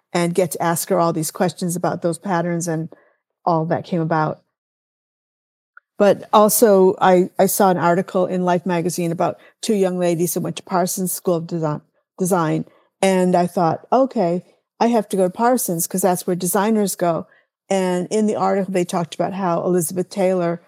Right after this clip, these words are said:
opened a boutique for them. So I thought, "Okay, so I have to go to Parsons, and then I'll be able to become fashion designer." So I wrote to Parsons, got the registration catalog, and kinda geared my whole education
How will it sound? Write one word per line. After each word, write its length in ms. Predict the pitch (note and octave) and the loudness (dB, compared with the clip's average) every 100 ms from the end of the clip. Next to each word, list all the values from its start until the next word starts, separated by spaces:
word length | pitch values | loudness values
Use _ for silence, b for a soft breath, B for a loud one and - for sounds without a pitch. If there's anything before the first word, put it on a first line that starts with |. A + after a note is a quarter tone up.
| b _ | b _
opened 300 | F#3+ F3+ F3 | -2 0 -2
a 60 | E3+ | -2
boutique 420 | E3+ - A3 G3+ | -4 -2 -2 -4
for 140 | - | -6
them. 240 | D#3 C#3 - _ _ _ | -6 -6 -10 _ _ _
So 240 | - G3 | -4 0
I 100 | F3 | 0
thought, 340 | E3+ F#3 C#3+ - _ _ _ _ _ _ _ | 0 -2 -4 -8 _ _ _ _ _ _ _
"Okay, 400 | G#3+ A3 G#3 F3 b b - | -2 0 0 0 b b -10
so 180 | - - | -6 -2
I 100 | G3 | 0
have 120 | G3+ | -2
to 80 | - | -2
go 100 | G#3+ | -2
to 60 | |
Parsons, 800 | G#3 G#3+ F3+ - G3 F#3 F3+ - - | 0 0 0 0 -2 0 -2 -4 -6
and 200 | F#3 F3 | -4 0
then 320 | F3 E3+ F3 - _ | 0 -2 -4 -8 _
I'll 80 | F3 | -2
be 140 | F#3 F3 | 2 2
able 180 | F3 | 0
to 140 | E3+ F#3+ | -6 -8
become 420 | F3+ F#3+ E3+ F3+ - _ - | -6 -2 -2 -4 -10 _ -2
fashion 320 | G#3 G3 G3 | -2 0 -2
designer." 400 | F3 F3 D3+ F#3 b b - | -2 -2 -4 -8 b b -2
So 120 | G#3+ | 2
I 120 | F#3+ | 2
wrote 400 | F#3+ G#3+ A3 A3 | 4 4 4 0
to 80 | - | -4
Parsons, 760 | G#3 F3 F3 F3+ E3+ E3 - - _ _ - | 2 2 2 -2 0 -2 -6 -10 _ _ 0
got 280 | F#3 F3+ | 0 0
the 80 | F#3 | -2
registration 680 | F#3 F3+ F#3+ - E3+ E3+ F#3+ | -2 -2 -6 -4 -4 -4 -8
catalog, 640 | F#3 F3 F3 E3+ E3 D#3+ - b _ _ | -4 -4 -2 -2 0 -2 -6 b _ _
and 380 | G3 F#3+ F3+ F#3+ | -4 -2 -2 -2
kinda 240 | - G#3+ G3+ | -2 -2 -2
geared 460 | G#3 G#3 A3 G#3 | 0 0 2 0
my 160 | F#3+ F#3 | -2 -2
whole 180 | F#3+ F3+ | -2 0
education 840 | F3 - - G3+ G#3 - E3+ F3+ | 0 -2 -4 -2 -2 -4 -4 -6